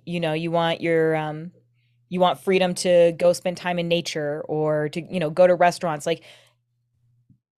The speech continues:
figure out what is the, wh-, what is it that you want? Like, what does that life look like? Like, what is it,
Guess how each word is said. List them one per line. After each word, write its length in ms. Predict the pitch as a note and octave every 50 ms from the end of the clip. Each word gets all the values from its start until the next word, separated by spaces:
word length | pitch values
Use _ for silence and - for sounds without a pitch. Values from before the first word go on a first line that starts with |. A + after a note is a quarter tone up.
| _ _ _ _ -
figure 240 | - C4+ C4+ C#4 C4+
out 220 | B3+ A3+ F#3 -
what 180 | F3+ F3+ A3 B3
is 120 | C#4 A#3+ A3
the, 300 | A3 G#3 G3 F#3 F3+ F3 - -
wh-, 300 | - F3 E3+ F#3 - -
what 160 | F#3+ G3+ A#3
is 80 | C4 B3+
it 80 | C4 G3
that 140 | G#3+ -
you 120 | F3 F3 E3+
want? 280 | D#3 E3 D#3+ C#3 - D#3+
Like, 120 | E3 D3
what 160 | E3+ F3 G3+
does 100 | A3+ C4
that 160 | A#3 G#3 F3 F3
life 360 | F3+ F3 F3 F3+ - - _ _ _ _ _ -
look 280 | F3+ F3+ F3+ F3+ -
like? 320 | D#3 C#3 B2+ G3 A3 - _
Like, 160 | - E3 D#3+ F#3
what 120 | F#3+ G3+
is 80 | G#3+ A#3+
it, 120 | G#3+ -